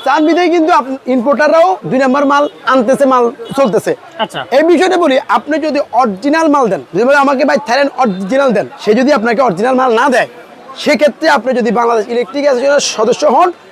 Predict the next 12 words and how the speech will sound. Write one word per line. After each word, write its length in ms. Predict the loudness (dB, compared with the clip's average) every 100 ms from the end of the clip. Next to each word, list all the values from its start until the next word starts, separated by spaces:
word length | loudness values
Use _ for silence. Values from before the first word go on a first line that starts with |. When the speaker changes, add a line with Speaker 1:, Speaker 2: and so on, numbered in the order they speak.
| -6
Speaker 1:
আপনি 240 | -6 -2 -2
কিন্তু 240 | -2 0
অভিযোগ 360 | 0 2 0 0
করলে 240 | 2 0
কিন্তু 220 | 0 -4
তার 220 | -2 -2 -4 -8
বিরুদ্ধে 300 | -4 -4 -2
কিন্তু 340 | -2 -2 -2 -2 0
কি 80 |
হবে? 220 | 2 2 -2 -6
Speaker 2:
ব্যবস্থা 280 | -4 -2 0
নিবে। 180 | 0 0